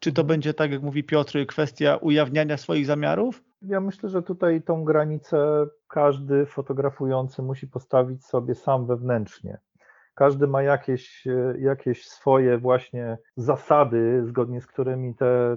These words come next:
Speaker 2: te fotografie obrabia, przygotowuje, prezentuje. I to on decyduje, do, do którego momentu może się posunąć, do którego momentu jego własna fotograficzna etyka mu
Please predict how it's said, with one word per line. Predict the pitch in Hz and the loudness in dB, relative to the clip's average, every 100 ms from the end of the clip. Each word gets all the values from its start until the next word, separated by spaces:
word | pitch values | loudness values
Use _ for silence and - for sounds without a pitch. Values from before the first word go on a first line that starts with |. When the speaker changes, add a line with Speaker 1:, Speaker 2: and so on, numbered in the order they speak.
| 113 | -2
Speaker 2:
te | 120 117 | -4 -4
fotografie | 127 120 120 120 120 - | -6 -8 -6 -4 -4 -6
obrabia, | 117 113 117 117 117 | -4 0 0 0 -6
przygotowuje, | - 117 113 117 107 113 113 113 | -8 -6 -6 -4 -6 -4 -2 -2
prezentuje. | 117 107 113 113 113 107 110 139 160 - _ _ _ | -4 -6 -8 -6 -6 -4 -4 -6 -8 -20 _ _ _
I | 127 | -2
to | 143 151 | 2 2
on | 147 | 2
decyduje, | 127 - 117 117 113 107 107 107 104 117 - 135 - | -4 -4 -6 -2 0 0 0 -2 -4 -8 -20 -20 -16
do, | 113 127 | -10 -6
do | 117 117 | -4 -4
którego | - 135 135 | -4 -4 -4
momentu | 131 127 127 127 | -4 -4 -6 -6
może | 127 123 123 | -6 -6 -4
się | 131 | -8
posunąć, | - 117 - 135 143 147 139 123 | -8 -12 -8 -6 -4 -6 -8 -10
do | 127 | -10
którego | 131 - 143 143 | -8 -4 -2 0
momentu | 135 131 147 135 123 | -2 -2 -4 -2 -2
jego | 123 143 139 120 | 2 4 4 2
własna | 127 135 - 127 | 0 0 -2 -8
fotograficzna | 123 117 117 117 131 123 | -8 -4 -4 -4 -10 -6
etyka | 117 123 - 113 | -4 -6 -4 -4
mu | 110 113 | 0 -2